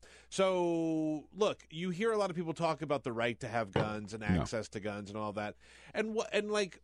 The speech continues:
Speaker 2: I'm so tired of those
Speaker 1: whatever, right? Like, if
Speaker 2: a-holes.
Speaker 1: you, if you wanna try and use the argument that you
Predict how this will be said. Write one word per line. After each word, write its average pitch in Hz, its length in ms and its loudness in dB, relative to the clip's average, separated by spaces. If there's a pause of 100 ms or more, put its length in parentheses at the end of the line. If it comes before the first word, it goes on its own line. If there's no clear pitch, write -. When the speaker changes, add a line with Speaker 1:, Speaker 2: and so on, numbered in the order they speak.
(120)
Speaker 2:
I'm 117 80 4
so - 160 4
tired 62 380 0
of 55 100 0
those 60 240 -2 (140)
Speaker 1:
whatever, 135 840 4 (160)
right? 185 260 4
Like, 185 140 4
if - 60 2
Speaker 2:
a-holes. 180 160 2
Speaker 1:
you, 202 200 -2
if 165 140 0
you 208 220 0
wanna 202 260 2
try 170 340 0
and 160 160 -2
use 147 300 0
the 135 140 4
argument 123 420 0
that 98 180 -6
you 117 440 -2